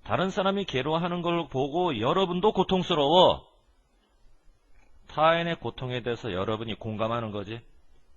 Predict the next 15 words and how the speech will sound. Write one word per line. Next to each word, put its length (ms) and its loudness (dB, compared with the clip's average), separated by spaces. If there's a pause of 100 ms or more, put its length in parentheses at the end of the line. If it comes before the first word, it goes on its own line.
(720)
그럼 160 -4
여기서 380 -2
말하는 340 -2
고통이라고 680 -4
하는 180 -4
건 240 -6
공감하는 640 -2
고통이야. 520 -10 (760)
왜 220 -2
이 100 -2
단어 240 0
들어가는지 460 -4
알겠나? 480 -4 (2750)
엠퍼, 560 -2 (3750)
스태틱. 560 -6